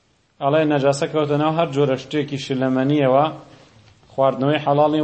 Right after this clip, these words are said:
وإن كان جامدا ألقيت وما حولها. وإن كان جامدا، ئەگەر ئەو شلەمەنیە جامد بوو. جامد بوو، بۆ نمونە، شەربەتێکە،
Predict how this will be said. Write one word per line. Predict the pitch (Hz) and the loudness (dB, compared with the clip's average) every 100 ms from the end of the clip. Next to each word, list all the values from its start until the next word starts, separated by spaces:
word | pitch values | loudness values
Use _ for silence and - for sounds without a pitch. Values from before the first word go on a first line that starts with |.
| 151 | 0
وإن | 175 180 156 151 | 0 -2 -2 0
كان | 175 175 165 135 | 2 2 2 0
جامدا | 175 180 175 175 170 160 - - _ _ _ - | 0 0 0 0 -2 -4 -12 -20 _ _ _ -4
ألقيت | 190 - - 165 170 170 | -2 -2 -4 0 0 2
وما | 160 143 139 | 0 2 0
حولها. | 147 143 123 113 101 - - - | 2 2 2 -2 -6 -10 -12 -6
وإن | 143 143 | -4 -2
كان | 160 156 131 | 0 0 0
جامدا، | 151 131 117 139 - - - _ _ _ _ - | 0 0 -2 -4 -6 -16 -20 _ _ _ _ -4
ئەگەر | 165 143 139 127 - - - - | 0 2 2 0 -12 -20 -14 -4
ئەو | 160 | -4
شلەمەنیە | 156 - 147 143 139 147 165 170 151 - _ _ _ _ _ - | -4 -2 0 2 2 2 0 -2 -6 -18 _ _ _ _ _ -10
جامد | 110 143 160 131 | 0 2 2 -2
بوو. | 98 90 - _ _ _ _ _ _ _ _ _ _ _ _ _ _ _ _ _ _ _ _ _ - 120 | -6 -14 -20 _ _ _ _ _ _ _ _ _ _ _ _ _ _ _ _ _ _ _ _ _ -18 -6
جامد | 123 135 143 107 | -2 2 0 0
بوو، | 123 175 - - - - - | -4 -4 -6 -18 -20 -20 -16
بۆ | 143 131 147 | -10 -2 -2
نمونە، | 123 113 110 147 180 - 139 _ _ _ _ _ - | 0 -2 -2 -4 -6 -14 -20 _ _ _ _ _ -20
شەربەتێکە، | - 139 135 139 135 110 135 | -4 -2 2 0 -2 -6 -6